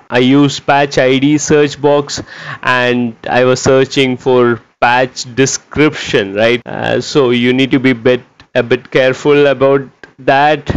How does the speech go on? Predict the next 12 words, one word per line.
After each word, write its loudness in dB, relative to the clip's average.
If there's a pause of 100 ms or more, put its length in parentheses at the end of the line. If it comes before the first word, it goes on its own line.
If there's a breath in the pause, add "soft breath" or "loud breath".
(160)
Click 0
on 0
that 2
and 0
you 2
would -2
be 2
able 2
to 2
see -2
patch -4
description -2